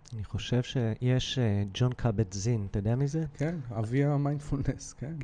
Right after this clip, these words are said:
Speaker 1: כן, אז, אז הוא, הוא, אני חושב שאפילו בשנות השישים או שבעים הכניס את זה לפקולטות לרפואה.
Speaker 2: כן.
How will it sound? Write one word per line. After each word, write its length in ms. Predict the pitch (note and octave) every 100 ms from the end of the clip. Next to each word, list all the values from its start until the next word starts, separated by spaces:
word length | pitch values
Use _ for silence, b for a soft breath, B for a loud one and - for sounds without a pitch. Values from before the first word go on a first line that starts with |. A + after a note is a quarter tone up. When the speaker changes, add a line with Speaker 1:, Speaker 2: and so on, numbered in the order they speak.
| - -
Speaker 1:
כן, 200 | C3+ G2+ -
אז, 180 | A2+ -
אז 180 | A2+ -
הוא, 220 | C3 D3 D3
הוא, 280 | C3+ C#3 C3+ B2
אני 140 | A#2+
חושב 260 | B2+ C3+ A#2+
שאפילו 340 | B2+ C3+ B2+
בשנות 300 | - B2+ B2
השישים 360 | A#2 A#2+ C3 B2+
או 80 |
שבעים 480 | - B2+ A2+ F3 F#3
הכניס 380 | C#3+ C#3 B2+ -
את 100 | A#2
זה 140 | A#2
לפקולטות 760 | A#2 A2+ G#2+ - - A#2+ A#2+ -
לרפואה. 480 | A2+ A2 - C#3 B2+ - - -
Speaker 2:
כן. 180 | A2+